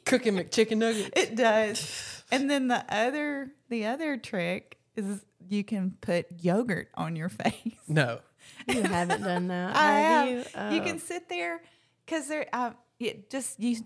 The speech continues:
Speaker 2: you just kinda, like, pat it on and your face is
Speaker 3: How
Speaker 2: white.
Speaker 3: long until it starts smelling like sour milk?
Speaker 2: I mean, <laughs> depends on how sunburnt you are. <laughs>
Speaker 3: Gross.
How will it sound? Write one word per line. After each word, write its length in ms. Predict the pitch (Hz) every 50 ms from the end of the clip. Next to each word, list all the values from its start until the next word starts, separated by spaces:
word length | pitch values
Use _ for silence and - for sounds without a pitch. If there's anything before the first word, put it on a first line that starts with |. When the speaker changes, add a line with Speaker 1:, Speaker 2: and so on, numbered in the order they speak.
| - - - -
Speaker 2:
you 120 | 196 202
just 220 | 202 - 214 -
kinda, 200 | - - 214 202
like, 200 | 190 185 - -
pat 300 | - - 226 208 214 208
it 100 | 214 208
on 460 | 208 202 202 190 185 180 180 185 190 202 _ _ _ _ _ _ _ _ -
and 80 | 196 190
your 100 | 185 190
face 300 | - - 190 214 214 -
is 140 | 190 170 160
Speaker 3:
How 120 | 170 226 240
Speaker 2:
white. 120 | 190 185 277
Speaker 3:
long 200 | 277 269 254 254
until 300 | 233 226 - 240 220 214
it 100 | - -
starts 260 | - 214 202 - -
smelling 300 | - 208 196 196 190 190
like 140 | 185 - -
sour 280 | - 202 185 180 175 180
milk? 360 | 185 - - - - - - - _ _ _ _ _ -
Speaker 2:
I 80 | 302 370
mean, 680 | 403 427 415 392 - - 370 - 359 359 - 339 339 339 339 330 - - - _
<laughs> 240 | _ _ _ _ -
depends 340 | - 302 294 330 302 330 285
on 100 | 254 277
how 160 | 254 240 233 247
sunburnt 440 | - - 285 349 359 208 185 -
you 160 | 175 202 226 196
are. 320 | - 185 - - 214 247 - - - - -
<laughs> 300 | - - - - 214 220
Speaker 3:
Gross. 580 | 262 330 349 247 196 226 - - - - -